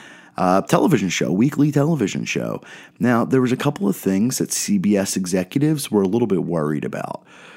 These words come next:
So, first and foremost, despite the fact that the first Spider-Man movie, which aired on C B S for free on television, despite the fact that it had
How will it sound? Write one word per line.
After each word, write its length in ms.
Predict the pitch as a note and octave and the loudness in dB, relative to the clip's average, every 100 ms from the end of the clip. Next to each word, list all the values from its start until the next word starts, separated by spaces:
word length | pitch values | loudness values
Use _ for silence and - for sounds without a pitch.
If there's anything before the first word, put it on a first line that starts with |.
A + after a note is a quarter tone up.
| - | -18
So, 360 | - - A#2+ A2+ | -6 0 0 0
first 420 | - - E3+ - | -4 -2 -2 -2
and 120 | C#3 | -4
foremost, 800 | - - G2 F2+ D#2+ B1 - - | -4 0 2 2 -2 -4 -8 -8
despite 380 | - - - A#2+ | -6 -4 0 0
the 80 | C#3+ | 0
fact 460 | - E2+ F2+ - - | -2 -2 -2 -4 -2
that 300 | F#2 G2+ - | 0 0 -4
the 120 | - | -6
first 260 | G2+ F2+ - | -2 -2 -2
Spider-Man 480 | - F#2 G#2 B2+ B2+ | 0 0 2 2 2
movie, 340 | G2 F2 G2+ | 0 2 0
which 220 | A#2 A2+ | 0 -2
aired 220 | D2 E2+ G#2+ | -2 -2 0
on 160 | A2+ | -2
C 180 | - G#2+ | 0 0
B 180 | C3+ A#2 | 2 2
S 300 | F2 - - | 0 -4 -10
for 220 | - D3+ | -4 -4
free 340 | - A#2 A#2 | 0 2 4
on 180 | B2 C3 | 2 -2
television, 720 | C#3 A2 G2 F2+ E2+ F2 G#2 - - - - _ | 0 0 0 0 -2 -2 -2 -4 -18 -20 -20 _
despite 400 | - - D#3 F#3 | -6 0 2 2
the 80 | F3+ | 0
fact 380 | - G2 G#2 - | 2 0 0 -2
that 100 | F#2 | -2
it 80 | F#2 | 0
had 260 | F#2+ F#2 | 0 -2